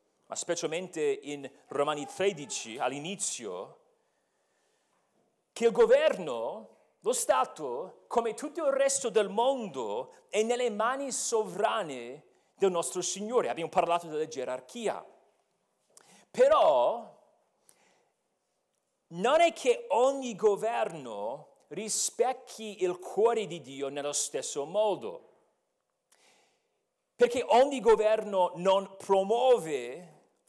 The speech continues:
una legge conforme alla legge di Dio. Per, per capire questi testi dobbiamo cogliere la distinzione tra le due volontà di Dio.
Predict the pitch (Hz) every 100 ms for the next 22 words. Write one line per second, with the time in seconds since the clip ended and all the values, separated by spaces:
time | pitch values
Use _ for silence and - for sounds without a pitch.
0 | - - 226 214 202 254 247 226 196 -
1 | 196 - - 240 247 208 180 160 151 147
2 | - _ 196 202 185 175 160 156 233 175
3 | 85 - _ _ _ _ _ _ _ _
4 | _ _ _ _ _ _ _ _ _ -
5 | 214 262 269 - 302 320 262 240 - 214
6 | 226 208 190 - 156 139 - 143 160 160
7 | 262 247 226 233 208 - - 208 226 247
8 | 214 196 165 147 139 - _ _ _ _
9 | _ _ _ _ _ _ _ _ 156 185
10 | 196 196 - 240 269 240 - - 208 208
11 | 170 147 - - 170 156 151 160 151 123
12 | 175 220 196 131 170 170 156 156 131 131
13 | 131 190 101